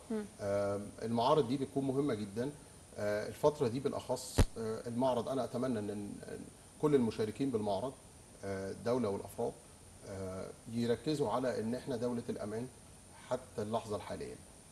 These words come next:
Speaker 2: آه، إن شاء الله الفترة الجاية في خير قادم لمصر. إحنا عندنا منتج سياحي، آه، محتاج إعادة تسويق، آه، زي ما شرحنا فيما سبق.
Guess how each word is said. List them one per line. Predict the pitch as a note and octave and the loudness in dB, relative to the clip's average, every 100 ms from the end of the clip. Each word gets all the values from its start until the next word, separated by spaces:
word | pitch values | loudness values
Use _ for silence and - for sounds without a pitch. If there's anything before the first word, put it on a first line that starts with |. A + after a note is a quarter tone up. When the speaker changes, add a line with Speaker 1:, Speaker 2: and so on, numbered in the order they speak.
| - | -10
Speaker 2:
آه، | G2 F#2+ F#2+ - - - | -6 -4 -6 -6 -10 -12
إن | - | -10
شاء | - B2+ | 0 2
الله | B2+ B2 | 2 0
الفترة | B2+ B2+ A#2+ | 0 -4 -2
الجاية | G2+ A#2+ A2+ | -2 -2 -2
في | B2 A#2+ | -4 -6
خير | - A#2 | -6 -6
قادم | - A#2+ A2 G2+ | -2 0 0 -4
لمصر. | G#2+ B2+ - - - - - | -6 -8 -12 -18 -20 -16 -12
إحنا | G#2 A#2 | -4 -2
عندنا | G#2+ G#2+ B2 A2+ G#2 - | -2 -2 0 -2 -4 -6
منتج | A#2+ C#3 C#3+ A2+ | 2 2 2 -6
سياحي، | - A#2 A#2+ - G#2 G2 - - - - G#2 | -6 -4 -4 -4 -10 -10 -14 -20 -20 -14 -6
آه، | G2+ G2+ - | -4 -4 -2
محتاج | B2+ C#3 - C#3+ B2 | 0 0 0 0 0
إعادة | A2+ A#2 C3+ A#2 - - | -2 0 -2 -4 -6 -2
تسويق، | C#3+ - C3+ D#3 C3 - - | -2 -2 -2 -2 -2 -6 -6
آه، | G#3 A2 G#2+ G#2+ - - - - - - | -2 -2 -2 -2 -4 -6 -14 -20 -10 0
زي | A#2 | 2
ما | A#2 | 2
شرحنا | A#2+ A2+ - G#2+ | 0 -2 -4 -6
فيما | A2 G2+ | -6 -6
سبق. | - C3+ | -4 -4